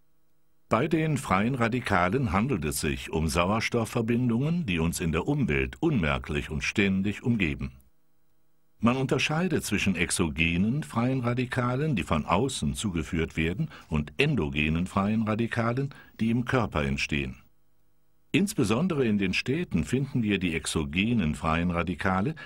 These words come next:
die wir direkt mit der Luft einatmen. Zudem können auch erhöhte Sonnenstrahlung sowie Medikamente und Belastungen in der Nahrung freie Radikale erzeugen. Freie Radikale werden auch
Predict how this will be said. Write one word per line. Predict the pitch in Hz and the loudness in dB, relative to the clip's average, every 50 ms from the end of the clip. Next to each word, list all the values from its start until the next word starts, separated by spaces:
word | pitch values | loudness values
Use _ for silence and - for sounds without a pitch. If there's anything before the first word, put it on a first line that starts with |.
| - - - - | -18 -20 -4 0
die | 101 92 90 | 0 2 2
wir | 95 90 | 2 0
direkt | 76 78 82 78 92 139 143 - - | 2 2 4 4 4 2 0 -2 -2
mit | - 78 69 | -2 0 2
der | - 73 | 2 0
Luft | 69 71 82 95 98 - - - - | 2 2 2 0 0 -2 -12 -14 -2
einatmen. | - 101 95 82 76 73 69 64 62 - 73 67 64 64 - - - _ - _ - - - - _ _ _ _ _ _ _ _ _ - _ _ _ _ _ _ _ | 0 0 0 0 0 0 0 0 0 -4 -8 -8 -8 -10 -18 -20 -20 _ -20 _ -20 -20 -20 -20 _ _ _ _ _ _ _ _ _ -20 _ _ _ _ _ _ _
Zudem | - - 120 113 127 147 190 202 180 | 0 2 2 2 2 2 0 0 0
können | - - 104 101 98 101 | 2 2 4 4 2 2
auch | 95 87 90 90 82 - | 2 0 0 0 0 0
erhöhte | 117 95 92 95 110 - - 104 | 2 2 2 2 0 0 0 0
Sonnenstrahlung | 87 82 98 107 139 147 - 73 - - - 80 80 78 76 80 92 107 139 170 | 2 2 0 0 2 0 0 0 0 0 2 2 2 2 2 2 0 0 0 -2
sowie | 131 - 107 92 90 90 85 | 0 0 0 2 2 2 2
Medikamente | 87 87 78 82 - - 87 82 82 85 90 101 127 143 127 - 151 156 165 - | 0 0 0 0 0 0 0 2 2 2 2 0 0 -2 -4 -2 -2 -2 -2 -2
und | 104 90 - | -2 -2 0
Belastungen | 90 82 80 82 87 - - - 90 90 90 90 | 0 0 0 0 0 -2 -2 0 0 0 0 0
in | 87 87 | 0 0
der | 85 87 87 | 0 0 0
Nahrung | 90 98 117 143 139 98 85 76 69 65 65 - - - _ | 2 0 0 0 0 0 0 0 0 -2 -6 -10 -16 -20 _
freie | - - - 85 85 87 95 98 98 95 | -14 0 2 4 4 4 2 0 0 0
Radikale | 98 98 101 104 98 - - 101 98 98 98 101 104 | -2 -2 -2 -4 -6 -2 -2 0 0 2 0 0 0
erzeugen. | 104 104 - - - 123 113 107 82 69 67 64 62 - - - _ - _ _ _ _ _ _ _ _ _ - _ _ _ _ _ _ _ _ - _ _ _ _ _ _ _ _ _ _ _ _ _ _ _ _ _ _ _ _ _ _ _ _ _ _ _ _ _ _ _ _ _ _ _ _ _ _ _ - _ - - - - - - - - - _ _ - - - _ _ _ _ _ _ _ _ - - | -2 -2 -2 0 0 2 2 2 0 -2 -6 -10 -12 -14 -20 -20 _ -20 _ _ _ _ _ _ _ _ _ -20 _ _ _ _ _ _ _ _ -20 _ _ _ _ _ _ _ _ _ _ _ _ _ _ _ _ _ _ _ _ _ _ _ _ _ _ _ _ _ _ _ _ _ _ _ _ _ _ _ -20 _ -20 -20 -20 -20 -20 -20 -20 -20 -20 _ _ -20 -20 -20 _ _ _ _ _ _ _ _ -20 -18
Freie | - - - - 92 98 110 123 131 135 | -14 -8 0 2 2 4 4 2 0 0
Radikale | 135 127 117 123 131 120 - - - 127 82 76 69 69 71 | -2 -2 0 0 -2 -2 2 2 2 2 2 0 0 -2 0
werden | 73 78 78 71 90 85 | 0 0 0 0 -2 0
auch | - 80 95 131 123 - - | 2 2 2 0 -2 -8 -14